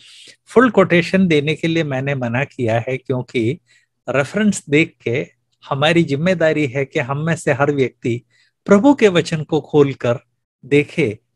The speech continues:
कि पढ़ाने वाला सही पढ़ा रहा है क्या, सही पद को सही पढ़ रहा है क्या। तो पहला है,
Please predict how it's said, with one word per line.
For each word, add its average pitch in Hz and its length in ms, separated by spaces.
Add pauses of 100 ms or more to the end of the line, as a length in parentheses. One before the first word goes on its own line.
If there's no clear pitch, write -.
(140)
कि 170 80
पढ़ाने 175 480
वाला 147 320
सही 139 320
पढ़ा 120 300
रहा 113 300
है 110 260
क्या, - 340
सही 123 500 (420)
पद 147 220
को 151 200
सही 131 300
पढ़ 120 280
रहा 110 300
है 104 200
क्या। - 180
तो 139 140
पहला 202 480
है, 160 300